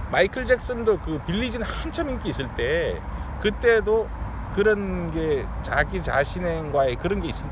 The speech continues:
있었다는 기사를 제가 본 적이 있어요. 너무 유명하면 일찍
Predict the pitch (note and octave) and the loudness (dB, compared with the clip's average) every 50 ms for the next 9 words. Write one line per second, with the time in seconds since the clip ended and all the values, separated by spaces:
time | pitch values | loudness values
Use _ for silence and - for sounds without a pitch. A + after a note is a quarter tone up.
0 | - - D3 C3+ - - - G3+ G3+ F#3+ E3+ C3 A#2+ A#2+ - D#3 C3 - B2+ B2 | -6 -6 -6 -6 -6 -4 0 2 2 2 2 0 -2 0 0 0 2 2 0 -2
1 | A2+ - G#2 G#2+ A#2 A#2+ B2 G2+ F2+ - - F#2+ F#2+ A#2 C#3 D#3 C#3+ A2 F2+ D#2+ | -2 0 -2 -2 -2 -2 -4 -4 -4 -2 -2 0 0 0 0 0 0 0 -2 -4
2 | D2+ - - - - - - - - - F2+ G#2 B2+ C#3+ E3 F3+ G3 G3 E3+ D#3+ | -6 -6 -6 -6 -6 -6 -6 -6 -4 -2 0 2 2 2 2 2 0 0 0 -2
3 | D#3+ D#3+ D#3+ D3+ D3 C#3 C3+ C#3+ D3+ D#3+ F#3 G#3 A#3+ B3 - - - - - - | -2 -2 -2 0 0 0 0 0 -2 -2 -2 -2 -4 -6 -6 -6 -6 -6 -6 -4
4 | E3 F3+ - - - | -4 -4 -4 -4 -6